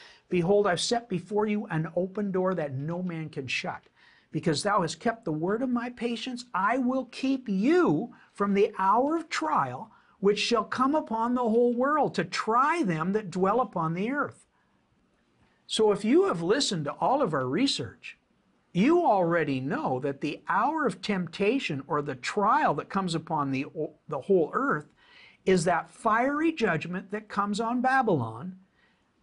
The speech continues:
or America before the tribulation begins. And it's found in these verses. "For in one hour, one day, in a moment, thy judgment shall come." And what exactly is the results of that judgment?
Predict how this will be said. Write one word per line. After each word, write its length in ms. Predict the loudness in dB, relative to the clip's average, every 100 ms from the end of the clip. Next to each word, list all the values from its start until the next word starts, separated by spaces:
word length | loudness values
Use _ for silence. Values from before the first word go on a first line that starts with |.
| -4
or 180 | 0 2
America 640 | 2 2 2 0 -2 -6 -2
before 680 | -2 -2 -4 0 4 4 2
the 140 | 0
tribulation 840 | -2 -2 0 0 0 0 -2 -4
begins. 720 | -4 -4 0 0 0 -4 -8 -10 _ _ _ _ _ _ _ _ -2
And 160 | 0
it's 180 | 0 -2
found 460 | -2 0 2 2 2
in 140 | 2
these 220 | 0 -2
verses. 600 | -2 -4 -4 -8 -10 -12 -20 _ _ _ _ -20 -20 -6
"For 220 | 0 2
in 160 | 2 2
one 240 | 2 2
hour, 440 | 0 0 0 0
one 420 | -2 0 0 0 -2
day, 500 | -2 -2 -6 -8 -6
in 180 | -2 -2
a 100 | -2
moment, 760 | -4 0 2 2 -2 -8 -18 _ _ _ _ -6
thy 140 | -6
judgment 520 | -2 0 0 -2 -6
shall 180 | -6 -6
come." 400 | -4 -2 -2 -2 -12 _ _ _ _ _ _ _ _ _ -2
And 160 | 0
what 160 | 2 2
exactly 760 | 2 0 0 0 0 -2 0
is 180 | 0 0
the 80 | -2
results 520 | 0 0 0 0 0
of 80 | 0
that 240 | 0 -2 -2
judgment? 500 | -2 -2 -6 -8